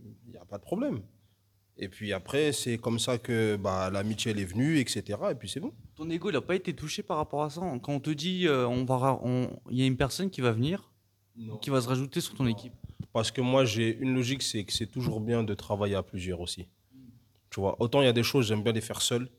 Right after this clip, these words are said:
Speaker 1: Mais, euh, là, tu dois travailler à plusieurs. Vous, t'es, t'as, t'as besoin des gens. T'as, ici, t'as besoin des gens. T'es, c'est comme ça.
Speaker 2: Parce que, d'un côté, quand t'es éducateur,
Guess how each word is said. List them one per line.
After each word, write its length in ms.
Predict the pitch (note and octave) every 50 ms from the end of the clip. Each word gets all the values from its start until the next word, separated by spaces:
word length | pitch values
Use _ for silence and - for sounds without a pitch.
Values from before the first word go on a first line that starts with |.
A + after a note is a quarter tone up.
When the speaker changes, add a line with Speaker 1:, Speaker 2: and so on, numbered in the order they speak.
| _ _ - _ _ _ _ _ _ _ _ _ _ -
Speaker 1:
Mais, 420 | - F#2+ G2 G2+ G2+ G2+ G2+ G2+ G2+
euh, 380 | G2 G2 G2 F#2+ F#2+ F#2+ F#2+
là, 480 | F#2+ G2+ A2 A#2 B2+ C#3 D#3 - - _ _ _ - - _ _ _ _ _ _ _ _ _ _ _ _ _ -
tu 160 | - - A2+
dois 120 | G#2 A2
travailler 360 | A2 - - A2+ G2+ G2+ G2
à 60 | G2 F#2
plusieurs. 540 | - - G2+ F2 F2+ E2 D#2 - - _ _ _ _ _ _ _ _ _ _ _ _ _ _ _ _ A2+ A2 A2
Vous, 880 | G#2+ F#2 F#2 F#2 F#2+ G2 G2 G2 G2 G2 G2 G2+ G2 G2 G2 G2 G2 G2 F#2 -
t'es, 160 | - G2 F#2
t'as, 220 | F2 - F#2+ F#2 F2+
t'as 140 | - G2+
besoin 220 | F#2+ G2 F#2+ A2+ A2
des 120 | G#2+ A#2 A#2+
gens. 180 | B2 A2+ F#2+ - - _ _ _
T'as, 260 | - - F2 F2 F2+ F2+
ici, 340 | F#2 F2+ F#2 F2 - - G#2+
t'as 120 | - G2 F2+
besoin 300 | F2+ G2+ G#2 A#2+ B2 A#2+
des 120 | A2+ A2+
gens. 180 | A2 A2+ G2 F2 -
T'es, 180 | - F2+ F2 F2+
c'est 160 | - - G#2
comme 160 | - A2 A2 A2+
ça. 200 | - B2 A2+ - _ _ _ _ _ _ _ _ _ _ _ _ _ _ _ _ _ _ _ _ _ _ _ _
Speaker 2:
Parce 100 | - -
que, 80 | - - - - _ _ _ _ - - - - G#2+ - _ _ - -
d'un 180 | A#2 C#3 C3+
côté, 340 | A2+ - D3 C#3 - D#3+ D#3+
quand 160 | - B2+ G#2+
t'es 160 | - - A2+
éducateur, 600 | A2 G#2 G#2+ G#2+ - B2+ - C#3 C3+ B2 - -